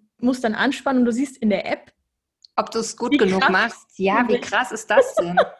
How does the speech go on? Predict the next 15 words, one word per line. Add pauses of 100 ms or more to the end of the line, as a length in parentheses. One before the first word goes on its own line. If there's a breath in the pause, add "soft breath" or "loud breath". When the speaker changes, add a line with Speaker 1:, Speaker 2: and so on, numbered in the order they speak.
(100)
Speaker 1:
Ich
hab
wieder (100)
gedacht,
was
Speaker 2:
Aber
Speaker 1:
ist
Speaker 2:
dieser
Speaker 1:
das?
Speaker 2:
Gamification-Ansatz,
der
funktioniert,
ich
sag's
dir.